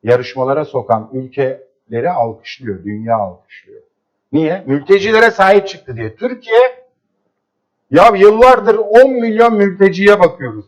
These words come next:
biz. Milyar milyar dolarlarımız gitti. Bu kadar işsizimiz varken, bu kadar ekonomik problemimiz varken onlara yıllardır bakıyoruz.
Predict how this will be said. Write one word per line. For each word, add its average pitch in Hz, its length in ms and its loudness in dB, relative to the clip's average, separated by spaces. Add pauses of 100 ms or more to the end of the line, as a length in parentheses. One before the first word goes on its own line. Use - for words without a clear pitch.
biz. - 220 -20 (260)
Milyar 208 460 2
milyar 202 520 2
dolarlarımız 156 800 0
gitti. - 380 -18 (400)
Bu 202 100 2
kadar 220 280 0
işsizimiz 185 760 -8
varken, 165 560 0
bu 196 80 -10
kadar 208 420 2 (120)
ekonomik 185 520 -8
problemimiz 165 560 -6
varken 190 460 -2 (280)
onlara 196 440 4
yıllardır 185 680 0
bakıyoruz. 180 540 0